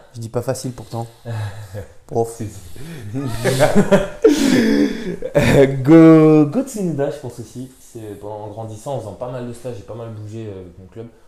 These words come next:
Speaker 2: faire des stages, euh, voilà, tu, pour découvrir d'autres professeurs, et cetera, notamment dans ces années-là de formation intense, je te disais tout à l'heure de Benjamin Akade. Je pense à Go Tsunoda, euh, c'est un formateur qui m'a marqué, qui m'a donné des mouvements forts.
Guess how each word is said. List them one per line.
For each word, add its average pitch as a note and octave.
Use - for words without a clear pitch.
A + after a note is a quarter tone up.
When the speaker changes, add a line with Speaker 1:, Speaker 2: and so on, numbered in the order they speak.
Speaker 2:
faire E2+
des F2+
stages, G2+
euh, F2+
voilà, G#2
tu, -
pour -
découvrir F2
d'autres G#2
professeurs, G2
et F2
cetera, F#2+
notamment F2+
dans F#2
ces F2
années-là F2+
de D#2+
formation F2
intense, F#2
je -
te F#2
disais E2+
tout E2+
à -
l'heure F2
de F2
Benjamin F2
Akade. F2
Je -
pense -
à F2+
Go G2+
Tsunoda, A2
euh, G2+
c'est G#2
un G2+
formateur F#2+
qui -
m'a F2+
marqué, F#2+
qui -
m'a F2+
donné F2+
des F2+
mouvements F#2
forts. A2